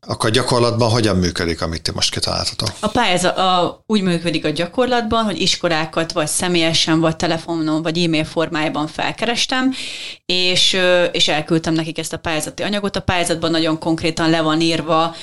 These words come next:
Speaker 2: úgymond azok a kritériumok, amiket mi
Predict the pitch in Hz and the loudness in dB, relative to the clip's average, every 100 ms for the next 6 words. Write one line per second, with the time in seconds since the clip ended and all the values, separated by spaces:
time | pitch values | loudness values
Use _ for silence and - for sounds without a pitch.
0 | - - 175 165 165 165 165 165 165 165 | -18 -4 0 2 4 4 2 0 2 2
1 | 160 156 - - - - - - 196 - | 2 0 -6 -14 -14 -16 -14 -2 0 4
2 | 185 175 156 156 156 160 165 165 165 | 2 4 2 0 0 0 -2 -4 -4